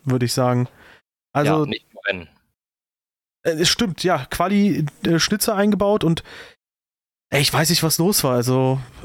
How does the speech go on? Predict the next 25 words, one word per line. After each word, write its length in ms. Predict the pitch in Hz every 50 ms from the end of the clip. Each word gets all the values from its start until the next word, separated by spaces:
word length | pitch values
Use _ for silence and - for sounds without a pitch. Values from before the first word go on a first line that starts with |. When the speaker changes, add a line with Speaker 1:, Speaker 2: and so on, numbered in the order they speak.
| - -
Speaker 1:
äh, 180 | - 110 143 135
d-, 180 | - - 127 127 -
das 240 | - 139 131 - -
wirkte 260 | 151 175 - - 180
so 100 | 156 170
ein 100 | 170 165
bisschen, 520 | 165 151 - 185 180 175 175 175 156 139
war 100 | 147 151
das 160 | 156 151 - -
Auto 220 | 123 165 202 220
noch 160 | 202 196 -
kaputt 340 | - - 156 - - 185 -
von 180 | - 151 135 127
Samstag? 640 | 135 170 233 247 - - - 254 254 247 - - -
War 120 | 139 139
es 300 | 139 - - - - 156 143
Charles 240 | 143 - 143 139 131
Leclerc, 280 | 131 - 156 170 190
der 100 | 202 226
kaputt 380 | 214 - 214 - - 220 - -
war 80 | 214 202
von 180 | - 208 196 190
Samstag 420 | 196 196 208 - - 214 196 -
aus? 340 | - 185 196 208 202 - - -
Speaker 2:
Letzteres. 560 | 104 - - - - - - - - - -